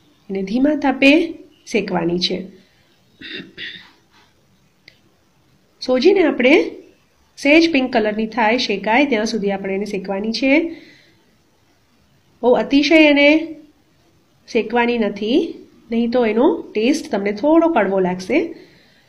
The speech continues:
એટલે એકદમ લો ફ્લેમ પર એને pink થાય ત્યાં સુધી આપણે roast કરવાની રહે છે. તમે જોઈ શકો છો હવે એનો color ધીમે ધીમે change થઈ રહ્યો છે.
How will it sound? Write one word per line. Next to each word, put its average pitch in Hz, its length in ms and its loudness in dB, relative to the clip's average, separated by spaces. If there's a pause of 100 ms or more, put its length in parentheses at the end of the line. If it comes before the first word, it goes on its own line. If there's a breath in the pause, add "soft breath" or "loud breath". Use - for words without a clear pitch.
(460 loud breath)
એટલે 208 160 -8
એકદમ 214 300 4 (140)
લો 277 180 8
ફ્લેમ 254 300 2 (100)
પર 247 220 2 (1160)
એને 226 400 0 (960)
pink 302 180 4 (100)
થાય 185 160 0
ત્યાં 185 180 -2
સુધી 208 340 -2 (360)
આપણે 220 240 -6 (360 loud breath)
roast 180 320 -4
કરવાની 165 340 -4
રહે 165 100 -6
છે. 170 180 -10 (1900 soft breath)
તમે 214 140 -6
જોઈ 214 180 0
શકો 226 300 -2
છો 294 180 0
હવે 233 140 0
એનો 208 140 -2
color 208 360 2 (640 loud breath)
ધીમે 220 200 0
ધીમે 208 220 -2
change 269 280 4 (100)
થઈ 185 160 2
રહ્યો 175 200 -2
છે. 240 180 -2